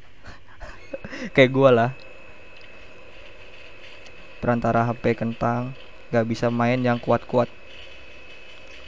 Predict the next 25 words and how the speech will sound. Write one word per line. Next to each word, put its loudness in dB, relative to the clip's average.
Kalau 10
gua 10
beda. 12
Eh, 10
kalau 10
gua 12
karena 8
mekanismenya 8
lebih 4
gampang 10
dipahami. 8
Ini 0
nggak 6
mau 2
dibantuin 2
apa -2
ya? -2
Jadi 2
game 6
ini 6
tuh 10
kayak 12
gampang 12
banget 8
gitu. 6